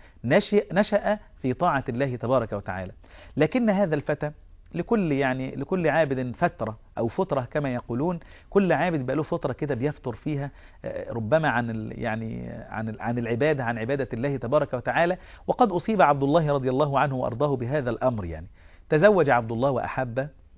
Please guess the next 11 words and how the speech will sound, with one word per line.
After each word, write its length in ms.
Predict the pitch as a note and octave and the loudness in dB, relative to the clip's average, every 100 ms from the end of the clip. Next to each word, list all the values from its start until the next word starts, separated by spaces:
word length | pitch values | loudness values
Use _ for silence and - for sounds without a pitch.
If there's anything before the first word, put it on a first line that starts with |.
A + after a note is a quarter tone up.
| - | -10
فتاة، 440 | G#2+ C3+ C#3 D#3 E3+ - - - | -2 -2 -2 -6 -8 -20 -20 -4
هذه 280 | G3 F#3 C#3+ | 0 0 -2
الفتاة 440 | A#2+ E3 D#3+ F3+ F3+ - - - A#2 | -4 -4 0 0 -2 -20 -20 -14 -4
من 240 | A2+ A2 | -4 -4
خيرة 720 | - D#3+ F3 E3+ D#3+ - D#3+ - | -4 -2 -2 -2 -4 -6 -10 -10
نساء 680 | A3 - C#3 C#3+ - C#3+ C3+ - - - - - | -10 -6 -6 -6 -6 -8 -8 -16 -20 -20 -20 -8
قريش، 500 | - F#2 F2 - - - - - - | -4 -4 -6 -18 -20 -20 -20 -20 -20
تسمى 480 | - - F#3 F#3 G3+ G#3 - - - | -10 -4 -2 0 -4 -6 -18 -18 -2
عاتكة. 460 | A#2+ B2 A2 - A2 | 0 2 0 -8 -4
عاتكة 540 | B2 C#3+ G#3 G3 D#3+ F#3+ | 2 2 2 0 2 0
هذه 300 | E3+ F3+ | 0 -4